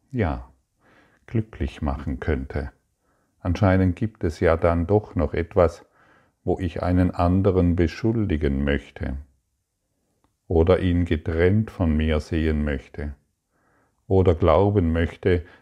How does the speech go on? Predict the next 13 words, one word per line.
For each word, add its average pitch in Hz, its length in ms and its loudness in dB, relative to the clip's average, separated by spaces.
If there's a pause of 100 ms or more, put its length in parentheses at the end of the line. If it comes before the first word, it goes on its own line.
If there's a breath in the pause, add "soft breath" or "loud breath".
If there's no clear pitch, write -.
dass 92 180 -4
er 98 400 2
schuld 101 500 0
ist, - 440 -6
dass, - 560 -2
mm, 85 960 -2
dass 85 180 2
es 87 140 -2
mir 80 180 2
so 78 380 0
schlecht - 560 -4
geht 65 340 -8 (1040)
oder 76 720 0